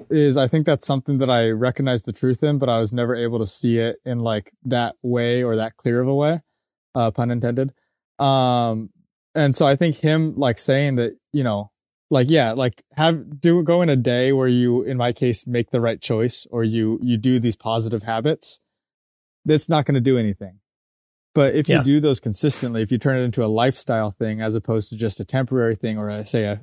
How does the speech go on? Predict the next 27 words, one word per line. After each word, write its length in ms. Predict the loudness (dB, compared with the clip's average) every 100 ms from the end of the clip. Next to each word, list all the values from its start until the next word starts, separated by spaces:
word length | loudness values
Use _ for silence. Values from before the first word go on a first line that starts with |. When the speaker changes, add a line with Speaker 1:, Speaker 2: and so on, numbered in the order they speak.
| -8
Speaker 1:
a 100 | -8
fad 420 | -4 -2 0 0
diet 340 | -2 -2 -2
compared 340 | -4 -4 -4 -2
to 100 | -4
a 40 |
lifestyle 760 | -4 -2 -2 -2 -2 -2 -2 -6 -4
diet, 380 | -2 0 -2 -8 _ _ _ _ _ _ _ _ 0
that's 200 | 0 2
where 120 | 2
you're 80 | 2
gonna 100 | 0
start 240 | 0 -2
seeing 160 | 0 0
the 80 | 0
changes. 540 | -2 -2 -2 -4 -2
And 100 | -2
I 160 | 0 2
think 160 | 2
that 140 | 0 0
that 80 | 0
was 100 | 0
something 240 | -2 -2
that, 280 | -2 -2 -2
that 220 | -2 -2 -8 _ _ _ _ 0
I 460 | 2 4 2 0 -6 _ _ _ _ _ _
recognized 840 | 0 2 2 2 2 2 0 -2 -8